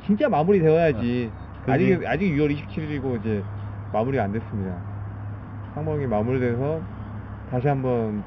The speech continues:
Speaker 1: 또 저희가 녹음하는 걸로 하고.
Speaker 2: 어. 아, 벌써 이십 분,
Speaker 1: 네.
Speaker 2: 이십일 분째.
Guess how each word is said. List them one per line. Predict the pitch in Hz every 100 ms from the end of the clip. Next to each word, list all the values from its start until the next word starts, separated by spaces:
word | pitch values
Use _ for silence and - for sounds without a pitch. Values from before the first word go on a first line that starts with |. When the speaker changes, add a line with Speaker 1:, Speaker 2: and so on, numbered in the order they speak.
| -
Speaker 1:
또 | 107 101 95 92
저희가 | 107 101 98 92 - - - - - -
녹음하는 | 107 120 127 123
걸로 | 117 113
하고. | 110 113 117 101 - -
Speaker 2:
어. | 98 87 82 - - - - - - - - -
아, | 87 87 82 -
벌써 | 110 - - 131
이십 | 117 110 - -
분, | 92 - - - 104
Speaker 1:
네. |
Speaker 2:
이십일 | 113 95 98 98
분째. | 101 104 104 - 90